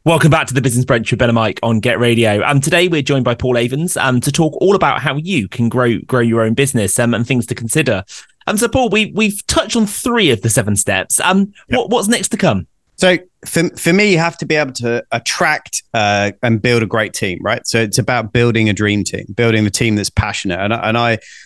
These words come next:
Speaker 2: I always say you wanna find, you know, people with pas-,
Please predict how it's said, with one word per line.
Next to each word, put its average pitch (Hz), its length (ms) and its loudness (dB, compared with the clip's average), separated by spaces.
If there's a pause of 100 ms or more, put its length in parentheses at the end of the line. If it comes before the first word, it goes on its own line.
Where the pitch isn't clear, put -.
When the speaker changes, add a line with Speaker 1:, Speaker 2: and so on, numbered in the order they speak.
(120)
Speaker 2:
I 123 100 -2
always 120 160 2
say 123 140 2
you 113 120 4
wanna 117 180 2
find, 110 380 -2 (100)
you 120 100 -4
know, 95 160 0
people 110 320 -2
with 104 160 0
pas-, 107 320 -4